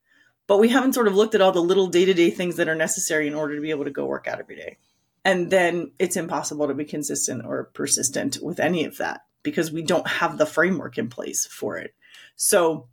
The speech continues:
these are the people, and I'm including myself amongst them, who are at the gym every day through about January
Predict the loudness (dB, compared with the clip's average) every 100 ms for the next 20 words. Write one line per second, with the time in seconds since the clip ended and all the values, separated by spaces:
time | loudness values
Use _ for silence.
0 | _ 2 4 4 2 -2 2 2 4 2
1 | 2 2 0 2 4 4 4 4 2 2
2 | 2 0 0 -4 -4 -16 -20 -10 2 4
3 | 6 2 0 2 4 4 2 2 4 2
4 | 2 0 4 4 2 0 -4 -2 0 0
5 | -2